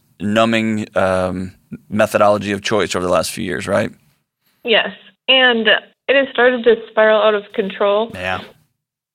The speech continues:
Speaker 2: And we're coming up on three years, and I'm just starting to feel really resentful of him.
Speaker 1: Mm-hmm. Tell me,
Speaker 2: Because
Speaker 1: t-
Speaker 2: he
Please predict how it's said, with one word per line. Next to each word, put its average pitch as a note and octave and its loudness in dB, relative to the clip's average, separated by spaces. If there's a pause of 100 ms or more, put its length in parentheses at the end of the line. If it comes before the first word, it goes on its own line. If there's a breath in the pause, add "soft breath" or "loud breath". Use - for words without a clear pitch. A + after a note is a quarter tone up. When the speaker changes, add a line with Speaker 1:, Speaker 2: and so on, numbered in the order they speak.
Speaker 2:
And C4 -2
we're A#3+ 2
coming B3+ 0
up B3 0
on A3 4
three A3+ 4
years, B3+ 6
and A#3 -4
I'm G#3 0
just A3+ -2
starting A3+ 0
to A3 -6
feel G3 -2 (160)
really A3 2
resentful G3+ -4
of A3 -4
him. B3 -10 (100)
Speaker 1:
Mm-hmm. G2+ -12 (1200)
Tell B2+ 2
me, C3 2
Speaker 2:
Because B3 -2
Speaker 1:
t- A3+ -4
Speaker 2:
he G3 -16